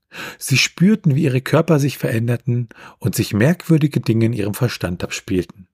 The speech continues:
Sie hatten Schwierigkeiten, ihre eigenen Gedanken zu kontrollieren und begannen, Dinge zu sagen, die keinen Sinn ergaben. Als sie endlich den Weg zurück zum Portal fanden, waren sie erleichtert, dass sie die verdrehte Dimension verlassen konnten.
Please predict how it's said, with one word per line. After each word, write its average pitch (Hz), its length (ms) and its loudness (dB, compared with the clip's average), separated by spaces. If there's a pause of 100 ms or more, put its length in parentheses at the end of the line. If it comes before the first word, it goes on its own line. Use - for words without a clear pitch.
(120)
Sie - 180 0
hatten 107 160 0
Schwierigkeiten, 107 880 0 (240)
ihre 104 200 0
eigenen 139 360 2
Gedanken 135 420 -4
zu - 120 -8
kontrollieren 104 640 -2 (280)
und - 120 -12
begannen, 123 500 0 (180)
Dinge 113 200 2
zu - 160 -2
sagen, 95 380 0
die 113 100 0
keinen 123 260 2
Sinn 107 180 0
ergaben. 85 480 -6 (580)
Als - 200 -2
sie - 120 0
endlich 170 420 4
den 107 220 2
Weg 135 220 2
zurück 127 340 -2
zum 101 140 0
Portal 117 400 0
fanden, 113 540 -4 (200)
waren 90 220 0
sie 90 140 0
erleichtert, 107 720 0 (360)
dass - 140 -4
sie 110 80 -4
die 95 80 -4
verdrehte 110 560 2
Dimension 95 520 0
verlassen 101 420 0
konnten. 87 460 -10